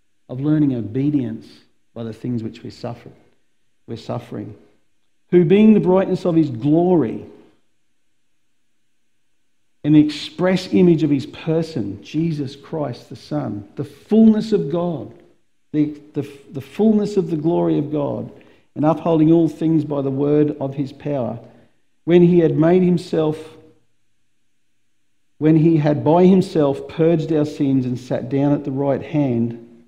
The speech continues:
of the majesty on high.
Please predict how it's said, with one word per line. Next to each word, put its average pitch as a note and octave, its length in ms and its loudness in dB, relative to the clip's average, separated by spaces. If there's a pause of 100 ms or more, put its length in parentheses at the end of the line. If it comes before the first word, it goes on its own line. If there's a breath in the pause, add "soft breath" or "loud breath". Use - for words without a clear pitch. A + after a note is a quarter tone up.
(720)
of B2 160 -4
the B2+ 60 -2
majesty B2+ 560 -2
on B2 160 0
high. A2+ 460 -8